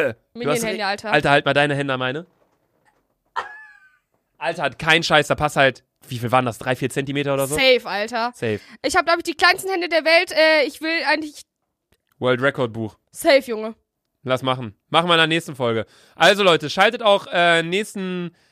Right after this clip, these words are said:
Speaker 1: Donnerstag wieder ein um achtzehn
Speaker 2: Um achtzehn
Speaker 1: Uhr,
Speaker 2: Uhr.
Speaker 1: wenn es wieder heißt, Sandra und Luca beglücken euch mit einer weiteren Folge Dick und Doof.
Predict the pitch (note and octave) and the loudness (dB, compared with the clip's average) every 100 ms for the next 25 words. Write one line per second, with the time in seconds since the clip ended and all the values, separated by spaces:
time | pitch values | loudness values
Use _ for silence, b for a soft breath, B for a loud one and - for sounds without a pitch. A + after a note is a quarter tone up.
0 | _ _ - F3+ G3+ - F#3 F3 E3 E3 | _ _ 0 2 2 2 2 2 0 2
1 | D#3+ D3+ D3+ D#3 B2+ D3+ D3+ D3 C#3+ G3+ | 2 0 0 -4 -2 0 2 2 2 2
2 | B3 A3 _ B2 C3+ C3+ C3 C3 B2 B2 | 2 0 _ -6 -4 -4 -4 -2 0 0
3 | B2 A#2 C3+ B2+ B2+ B2+ B2+ B2 B2+ B2 | 0 -4 -4 -4 0 2 2 2 -2 -6
4 | A#2 A#2+ B2 C3+ A#2+ A#2 A#2+ A#2 B2+ C3+ | -6 -8 -6 -2 0 0 -4 -6 -8 -6
5 | C3+ B2 A#2+ B2 - - b b b C#3+ | -2 -2 -2 -4 -6 -10 b b b 0
6 | C#3 C3+ D#3+ F#3+ F#3 F3 F3 F3 E3+ D3+ | 2 6 4 4 0 -2 2 2 2 -2
7 | F3+ F3+ D3+ D3+ G#3 | -2 -2 0 0 0